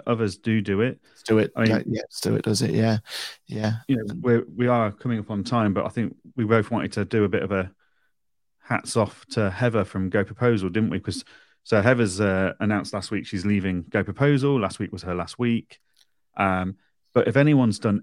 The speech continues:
Speaker 1: anything for brand awareness and personal brand on TikTok alongside Rachel, it's Heather. Like, Heather's done s-,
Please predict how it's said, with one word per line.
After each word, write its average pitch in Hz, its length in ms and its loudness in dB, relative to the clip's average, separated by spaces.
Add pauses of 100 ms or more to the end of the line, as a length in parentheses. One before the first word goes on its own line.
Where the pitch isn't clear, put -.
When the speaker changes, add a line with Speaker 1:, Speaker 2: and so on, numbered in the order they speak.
Speaker 1:
anything 110 500 0
for 101 140 -4
brand 110 360 0
awareness 104 600 0
and 101 180 -4
personal 117 380 -2
brand 85 580 -6
on 101 200 -2
TikTok - 640 -8 (160)
alongside 98 480 -2
Rachel, - 420 -4
it's 92 160 -4
Heather. - 340 -8 (480)
Like, 110 300 2
Heather's 113 380 2
done 98 220 0
s-, - 180 -10